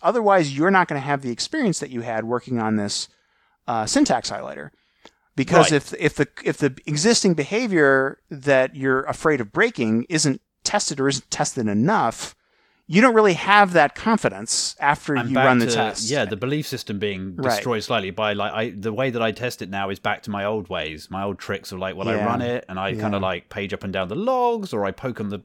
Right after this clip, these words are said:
Speaker 2: click buttons in the U I as
Speaker 1: Mm-hmm.
Speaker 2: fast as I can to try and break it. And that's not a good feeling. That's not,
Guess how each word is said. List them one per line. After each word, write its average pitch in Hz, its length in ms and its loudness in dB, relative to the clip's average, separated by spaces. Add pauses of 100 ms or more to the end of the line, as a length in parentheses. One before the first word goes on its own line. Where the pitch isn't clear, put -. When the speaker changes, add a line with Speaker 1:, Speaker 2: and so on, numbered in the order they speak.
Speaker 2:
click - 240 -6 (140)
buttons 123 260 -4
in 123 80 -4
the 110 100 -6
U 113 160 -2
I 110 120 2
as 117 60 0
Speaker 1:
Mm-hmm. 120 100 0
Speaker 2:
fast 135 180 -4
as 104 80 -8
I 110 80 -4
can 107 260 -6
to 101 60 -10
try 110 180 -6
and 101 80 -6
break 104 260 -6
it. - 100 -8
And 113 120 -4
that's 143 220 -2
not 123 300 -2 (160)
a 113 80 -8
good 120 220 -4
feeling. 95 420 -4
That's - 320 -12
not, 107 260 -6